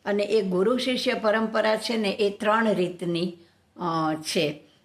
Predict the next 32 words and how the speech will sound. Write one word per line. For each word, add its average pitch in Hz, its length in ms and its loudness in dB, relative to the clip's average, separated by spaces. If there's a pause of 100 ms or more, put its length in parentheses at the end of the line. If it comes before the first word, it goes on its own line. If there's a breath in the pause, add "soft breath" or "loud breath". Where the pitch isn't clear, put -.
(200)
<clears throat> - 1300 -4
એટલે 170 320 -4
એમાં 196 440 -2
પહેલો 208 320 2
પ્રકાર 220 440 2
જે 202 220 2
છે, 190 400 -2 (300 loud breath)
અ, - 40 -8 (340)
એ 220 480 6
જે 208 280 2
છે 202 280 0
કે - 160 -4
ગુરુની 196 480 2
હયાતીમાં 214 640 2
જ 170 40 -2
મોટે 185 260 0
ભાગે 175 320 0
શિષ્યની 170 480 -4
નિમણૂક, 165 380 -4 (540 loud breath)
અ, 175 260 0 (120)
થઈ 165 180 2
જતી 151 340 -6
હોય 143 200 -4
છે. - 280 -10 (380 soft breath)
એવું 247 260 4
જો 233 160 4
ન 214 260 4
થયું 160 440 0
હોય, 147 140 -2
ગુરુની 214 720 2
હયાતીમાં 196 600 2
ન 170 140 -2